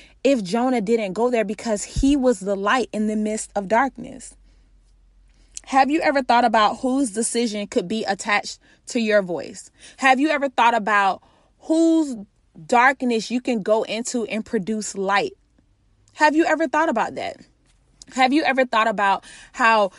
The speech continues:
your existence, your presence can change a whole atmosphere in someone's life? Jonah needed to go to that town because all of these people were going to be dead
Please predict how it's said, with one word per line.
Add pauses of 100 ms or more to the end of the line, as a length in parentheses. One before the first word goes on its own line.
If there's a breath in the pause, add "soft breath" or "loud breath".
(100)
your
existence, (140 soft breath)
your
presence (920)
can
change
a
whole
atmosphere
in
someone's
life? (1080)
Jonah
needed
to
go
to
that
town
because (120)
all
of
these
people (200 loud breath)
were
going
to
be
dead